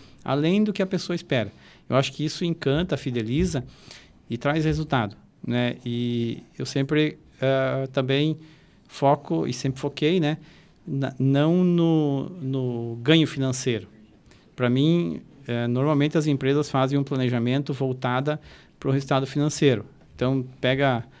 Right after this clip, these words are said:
né, a, a, as escolas aí, o que que dá dinheiro? Então, eu vou fazer isso,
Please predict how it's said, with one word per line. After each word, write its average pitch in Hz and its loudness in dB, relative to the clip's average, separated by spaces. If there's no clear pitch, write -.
né, 123 4
a, 113 -2
a, 120 -6
as 113 -4
escolas 139 6
aí, 147 4
o 127 -8
que 165 -4
que 170 -2
dá 156 6
dinheiro? 139 0
Então, 123 -2
eu 123 0
vou 127 0
fazer 143 2
isso, - -2